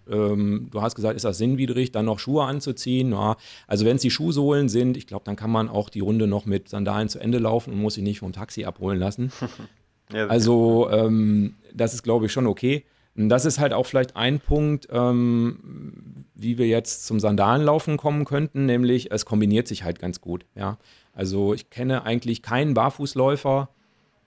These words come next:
Speaker 1: der keine Sandalen mitnimmt oder der keine Sandalen hat,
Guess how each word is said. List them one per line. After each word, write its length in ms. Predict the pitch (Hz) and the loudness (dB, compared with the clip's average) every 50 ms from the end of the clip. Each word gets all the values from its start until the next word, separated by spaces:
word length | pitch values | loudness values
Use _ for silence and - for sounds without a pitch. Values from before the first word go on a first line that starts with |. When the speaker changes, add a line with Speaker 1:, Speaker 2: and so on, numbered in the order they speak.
| _ _ _ _ _ _ | _ _ _ _ _ _
Speaker 1:
der 480 | - 110 101 110 110 110 110 110 110 107 | -10 -2 0 2 4 4 4 4 2 0
keine 340 | - - 101 104 117 123 110 | -2 -4 -2 0 0 0 2
Sandalen 580 | 107 110 107 101 95 98 107 113 113 107 101 | 2 2 2 2 4 4 4 4 4 2 2
mitnimmt 440 | 98 92 - - 92 87 90 90 87 | 2 0 -2 -2 -4 -4 -4 -4 -6
oder 220 | - - 98 98 95 | -8 -6 -4 -2 -2
der 100 | 95 95 | -2 -4
keine 280 | - 98 98 101 98 | -4 -2 -2 -2 -2
Sandalen 420 | 95 95 90 87 90 95 98 92 87 | -2 -2 -2 -2 -2 -2 -2 -4 -4
hat, 220 | 101 - - - | -6 -8 -8 -12